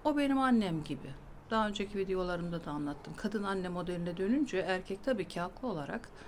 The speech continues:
evet, bunda gerçekten haklılık payı buluyorum. Erkek gerçekten haklı olarak dışarıda bir kadın arıyor.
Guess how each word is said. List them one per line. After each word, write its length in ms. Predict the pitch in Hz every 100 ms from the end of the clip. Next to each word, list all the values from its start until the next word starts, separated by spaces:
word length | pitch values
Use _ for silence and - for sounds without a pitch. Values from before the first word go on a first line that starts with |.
| - - - -
evet, 200 | 349 233 -
bunda 160 | 277 269
gerçekten 520 | 277 220 185 - 226
haklılık 540 | 208 202 208 196 202
payı 220 | 180 185
buluyorum. 420 | 170 165 165 151 151 - - - - - -
Erkek 300 | 302 330 302
gerçekten 460 | - 247 - 233 147
haklı 380 | 156 175 - 370
olarak 440 | 190 - - - - - - -
dışarıda 440 | 294 - 208 208
bir 80 | 233
kadın 280 | 226 202 190
arıyor. 300 | 160 151